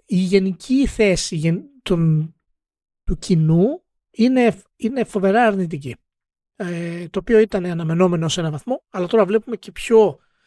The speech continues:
ε, πιο έμπρακτα δηλαδή, τις αντιδράσεις του κοινού για αυτές τις, ε, τις αυξήσεις.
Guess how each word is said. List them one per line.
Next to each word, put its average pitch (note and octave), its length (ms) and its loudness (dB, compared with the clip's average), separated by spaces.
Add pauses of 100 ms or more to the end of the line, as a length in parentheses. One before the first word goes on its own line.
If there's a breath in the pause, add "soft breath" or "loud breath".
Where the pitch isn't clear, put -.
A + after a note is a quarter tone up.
(400)
ε, D#3+ 680 -6 (140)
πιο F#3 240 0
έμπρακτα F#3 500 0
δηλαδή, D#3 440 -2 (400)
τις - 180 -2
αντιδράσεις E3+ 720 -2 (420)
του F3 140 0
κοινού F3+ 460 -2 (240)
για E3 220 0
αυτές E3+ 360 -4
τις, - 380 -6
ε, D3 500 -4 (480)
τις - 220 -4
αυξήσεις. - 560 -2